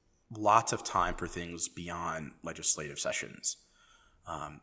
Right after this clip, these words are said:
and so you had, um, this year, you know, where we would go late into the evening. Normally when you broke for dinner, like, there were not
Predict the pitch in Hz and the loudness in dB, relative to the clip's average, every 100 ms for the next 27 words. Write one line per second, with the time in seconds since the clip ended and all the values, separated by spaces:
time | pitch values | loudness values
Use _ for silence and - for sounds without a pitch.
0 | - 95 85 92 90 - 85 85 82 82 | -14 -4 -2 -2 -4 -2 -2 -2 -4 -8
1 | - _ _ _ 87 82 80 110 120 123 | -14 _ _ _ -4 -4 -4 2 2 2
2 | 117 104 - - 101 90 82 80 - - | 0 -2 -4 -14 -8 -6 -6 -8 -12 -8
3 | 98 92 90 92 87 87 85 - 87 90 | -4 -4 -4 -4 -2 -4 -4 -8 -8 -8
4 | 107 123 135 - _ _ - - 104 104 | -6 -6 -8 -12 _ _ -20 -14 -4 -2
5 | 101 104 101 98 98 90 95 95 - 92 | -2 -2 -2 -6 -6 -2 0 0 -2 -4
6 | 90 101 104 87 85 - 98 90 90 87 | -2 -2 -2 -2 -2 -2 -4 0 2 4
7 | 85 | 2